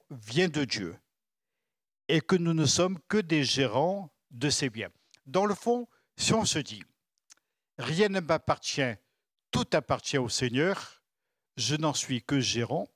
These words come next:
alors je, je vous soupçonne de cette, euh, comment dire, de cet aplomb. « Gérald, puisque tes biens appartiennent au Seigneur,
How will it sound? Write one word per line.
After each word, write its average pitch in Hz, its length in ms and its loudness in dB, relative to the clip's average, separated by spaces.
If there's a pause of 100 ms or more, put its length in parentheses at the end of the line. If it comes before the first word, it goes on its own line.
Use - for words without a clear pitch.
(460)
alors 104 240 -6 (280)
je, 117 500 -6
je 110 200 -6
vous 151 220 -4
soupçonne 180 840 -2 (720)
de 117 160 -8
cette, 139 380 -4
euh, 110 760 -4 (380)
comment 123 100 -6
dire, 104 220 -14 (1000)
de 110 120 -8
cet - 280 -2
aplomb. « 117 260 -6 (920)
Gérald, 156 640 2 (760)
puisque 190 460 2
tes 165 160 4
biens 131 420 2 (100)
appartiennent 135 600 0
au 113 80 -2
Seigneur, 143 560 0